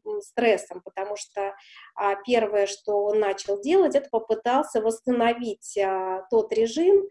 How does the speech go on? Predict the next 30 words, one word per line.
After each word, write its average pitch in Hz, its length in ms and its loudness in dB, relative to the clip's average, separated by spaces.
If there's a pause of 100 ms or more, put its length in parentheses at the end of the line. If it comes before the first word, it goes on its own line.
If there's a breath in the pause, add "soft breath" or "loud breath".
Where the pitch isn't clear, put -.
(260 loud breath)
который 277 440 2
был 262 200 2
в 226 100 -6
офисе. - 640 -2
То 190 60 -16
есть, - 200 -12
а, 190 160 0
вот 190 160 -8
все - 260 -2
общаются, 320 840 2
все 220 340 -2
обмениваются 190 720 -2
мнениями, 294 680 4 (240 loud breath)
и 226 80 -2
все 254 220 0
это 226 140 2
в - 60 -14
таком 214 360 -2
режиме, 202 640 -2
э, - 40 -8 (380)
онлайн, 320 640 0 (460)
ну, 254 100 2
то 254 80 -2
есть, 254 120 -2
вернее, 254 260 6
в - 80 -8
таком 226 300 0
режиме, 247 420 4
э, 196 80 2
ак-, 208 500 -2